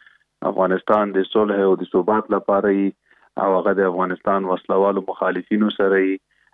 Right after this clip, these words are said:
خو، اه، چې د افغانستان حکومت په جریان کې، خو چې د افغانستان نظام، اه، په خوښه او د افغانستان د حکومت، اه، په خوښه، یعنې دوی پکې ګډون ولري، اه، نو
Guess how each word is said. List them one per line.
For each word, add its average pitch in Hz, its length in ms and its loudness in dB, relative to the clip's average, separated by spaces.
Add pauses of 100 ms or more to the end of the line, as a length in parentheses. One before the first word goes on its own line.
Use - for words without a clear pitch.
(120)
خو، 139 340 0
اه، 101 720 0
چې 98 160 -4
د 98 140 2
افغانستان 107 720 -2
حکومت 104 500 0
په 98 160 -2
جریان 117 480 0
کې، 131 480 0
خو 131 180 4
چې 104 220 -2
د 95 100 2
افغانستان 98 600 -2
نظام، 107 400 -2
اه، 92 420 -2
په 95 160 0
خوښه 117 380 0
او 107 240 0
د 95 160 -4
افغانستان 98 560 -2
د 95 180 4 (640)
حکومت، 101 580 0
اه، 95 300 2
په 92 160 -2
خوښه، 120 340 0 (320)
یعنې 95 540 -4
دوی 107 200 4
پکې 101 260 -2 (120)
ګډون 139 380 2
ولري، 123 320 2 (460)
اه، 95 160 0 (120)
نو 107 80 2